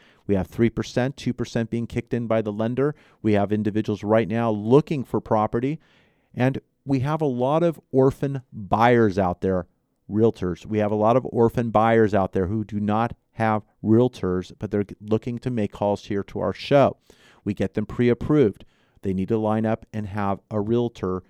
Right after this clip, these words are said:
in their market where they are looking. If you're a realtor and you like to talk to us here at Your Real Estate Life and you want to, uh, have us take a look at what you're doing and your productivity and what you've closed,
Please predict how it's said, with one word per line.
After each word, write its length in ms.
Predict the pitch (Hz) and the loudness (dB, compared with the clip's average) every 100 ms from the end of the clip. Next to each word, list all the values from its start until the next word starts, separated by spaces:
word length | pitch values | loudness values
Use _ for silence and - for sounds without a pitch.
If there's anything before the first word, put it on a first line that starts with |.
| _ | _
in 160 | 104 104 | -4 0
their 160 | 101 | 0
market 420 | 101 107 110 104 | 0 0 0 -6
where 160 | 98 90 | -6 -4
they 140 | 92 | -2
are 160 | 95 104 | -2 0
looking. 340 | 113 120 104 - _ _ _ _ | 0 0 -4 -10 _ _ _ _
If 160 | 95 - | -8 0
you're 260 | 107 120 - | 4 4 2
a 120 | - | -6
realtor 420 | 131 147 - - - - | 2 2 2 -6 -12 -12
and 120 | 92 | -6
you 140 | 95 113 | -4 0
like 200 | 117 120 | 0 -2
to 80 | |
talk 280 | 123 127 123 - | -4 -2 -4 -2
to 160 | 131 | 0
us 180 | 123 - | 0 0
here 340 | - 120 90 - _ _ - | -4 -2 -2 -8 _ _ -10
at 140 | 98 90 | -10 -2
Your 340 | 101 110 113 _ | 2 2 0 _
Real 200 | 107 107 | -2 -2
Estate 280 | 104 - 107 | -2 -2 -2
Life 400 | 107 117 143 _ _ _ - | 0 -2 -2 _ _ _ -8
and 140 | 101 | -4
you 80 | 95 | -2
want 220 | 104 110 | 0 0
to, 120 | 110 - - 98 | 0 -6 -16 -6
uh, 160 | 98 90 | -4 -4
have 240 | 110 110 | -2 0
us 240 | 110 - - - | 0 -2 -20 -8
take 180 | 113 117 | -6 -2
a 60 | |
look 200 | 110 113 | 0 0
at 60 | 104 | -2
what 240 | 104 - | -4 -4
you're 140 | 117 123 | -2 0
doing 360 | 123 123 143 | 0 -2 -4
and 220 | 127 107 | -6 -6
your 80 | 98 | -6
productivity 800 | - 104 98 - 123 127 135 139 | -2 -2 -2 -2 -2 -2 -2 -2
and 100 | 110 | -4
what 220 | 98 - | -6 -4
you've 160 | 107 - | -6 -4
closed, 520 | - 123 131 139 - | 2 4 4 2 -2